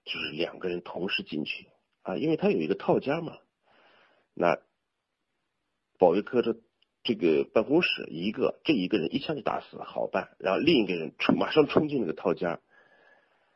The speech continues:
打死床上这个，然后紧接着一脚踹开这个，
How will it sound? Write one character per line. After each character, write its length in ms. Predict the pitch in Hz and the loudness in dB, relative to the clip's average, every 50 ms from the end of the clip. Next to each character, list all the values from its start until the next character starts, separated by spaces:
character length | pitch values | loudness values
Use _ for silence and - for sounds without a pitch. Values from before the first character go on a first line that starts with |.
| _ _ _ _ _ _ _ _ _ _ _ | _ _ _ _ _ _ _ _ _ _ _
打 160 | - 107 113 | 6 6 6
死 140 | - - 107 | 6 2 -6
床 200 | - - 98 110 | -4 -2 0 2
上 120 | 120 113 | 2 2
这 120 | 107 107 87 | 2 2 0
个， 180 | 60 - - _ _ _ _ _ _ _ - _ _ _ - | 0 -2 -6 _ _ _ _ _ _ _ -20 _ _ _ 2
然 140 | - 117 | 6 8
后 100 | 139 - | 8 8
紧 180 | - 135 113 98 | 6 0 -4 -2
接 140 | 95 139 147 | 2 4 4
着 80 | 131 | 4
一 180 | 127 - 160 135 | 2 -2 -2 -4
脚 180 | - - - - | -2 -2 -4 -2
踹 220 | - - - 101 | 0 2 2 2
开 160 | - - 95 90 | 2 -2 -6 -6
这 80 | 90 | -4
个， 460 | 82 82 78 67 - - - - - | -2 -2 -2 -2 -4 -6 -12 -14 -16